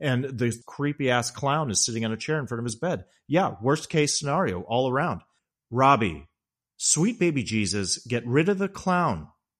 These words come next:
Just toss it out, put it in the basement, put it downstairs, and parents have an issue with it or closing the shades or whatever, just start making some demands to be transferred to a different bedroom altogether. That's what I'm saying, Robbie. Come on, man.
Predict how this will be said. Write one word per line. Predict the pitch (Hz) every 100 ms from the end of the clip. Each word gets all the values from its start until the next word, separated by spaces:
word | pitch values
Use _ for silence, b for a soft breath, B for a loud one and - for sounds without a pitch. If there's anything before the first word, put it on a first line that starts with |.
| _
Just | - 151 - - -
toss | 185 190 202
it | 180
out, | 165 175 - _
put | - 165
it | 196
in |
the | 180
basement, | 165 165 - 160 156
put | - 151
it | 170
downstairs, | 165 160 - 123 117 117 - - _ _ -
and | 123 117 113 95 _ _
parents | - 160 180 170
have | 139
an | 123
issue | 139 190 - 135
with | 113 117 120 117
it | 127 131 _ -
or | 123 110 - _
closing | 143 143 147
the |
shades | 120 180 185
or | 143
whatever, | 147 190 170
just | 185 190 - - 135
start | - 262
making | 233 233
some | 156 147 98
demands | 110 110 113 87
to | -
be | 107
transferred | - 123 110 - 92 80
to | 104
a | 80
different | 104 - 92 -
bedroom | 92 87 82 - _ _
altogether. | 98 95 90 85 95 101
That's | 104 -
what | 90
I'm | 80
saying, | - 82
Robbie. | 82 82 - 98 _
Come | 156
on, | 143 90
man. | 85 82